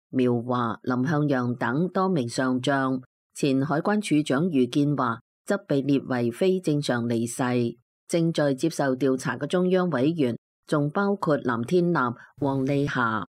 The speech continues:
葉會滿同張林等。另外，四名中央候補委員李石松、楊發森、朱志松同火箭軍政治工作部主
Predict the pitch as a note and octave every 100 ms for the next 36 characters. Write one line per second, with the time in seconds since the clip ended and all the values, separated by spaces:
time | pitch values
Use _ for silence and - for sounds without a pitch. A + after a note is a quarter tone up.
0 | _ D3+ D3 C3+ C#3 C#3 C3 B2+ D3+ -
1 | C#3+ B2 A#2 F#3+ F#3+ D#3 A#2 A2+ G#2+ B2
2 | D#3+ - _ _ _ _ - D3+ C#3+ C#3
3 | C3+ B2+ B2+ - F3+ F3 E3 B2+ C3 G#3
4 | G#3 G#3 G3+ B2 B2 B2+ F3 C#3+ E3 E3+
5 | B2+ A#2 _ _ - C3+ E3 D#3+ C3 -
6 | C3 B2+ A2 - _ - C3+ C3+ C3 E3
7 | D#3+ - G3 F#3+ F3+ - _ - F#3 F#3
8 | F3 F3 E3+ B2+ A2 - _ D3 B2+ B2+
9 | B2+ F#3+ F#3 E3+ G3+ G3+ G3+ D#3+ D3+ C3+
10 | A#2+ F#3+ F#3+ F3+ C#3+ C#3 C3 B2+